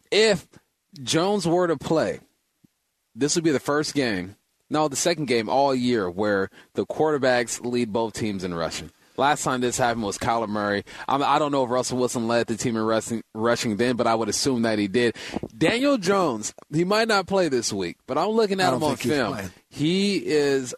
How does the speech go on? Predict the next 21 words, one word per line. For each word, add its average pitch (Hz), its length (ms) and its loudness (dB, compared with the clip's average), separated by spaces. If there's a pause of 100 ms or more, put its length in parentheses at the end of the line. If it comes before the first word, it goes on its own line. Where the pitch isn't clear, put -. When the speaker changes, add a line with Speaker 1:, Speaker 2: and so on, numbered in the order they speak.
Speaker 1:
faster 143 880 -2
than 123 220 -4
people 107 300 -6
think. - 520 -6 (100)
It 127 140 0
might 151 240 2
not 202 180 2
look 175 220 2
pretty. 135 320 0
It 120 60 2
looks 123 240 0
really 131 240 0
stiff. - 500 -2 (320)
It 101 80 -2
looks 127 240 0
very, 139 480 2
uh, 131 140 2
Forrest 151 680 -2 (200)
looking. 131 400 -2 (520)
But, 123 300 0
uh, 113 220 2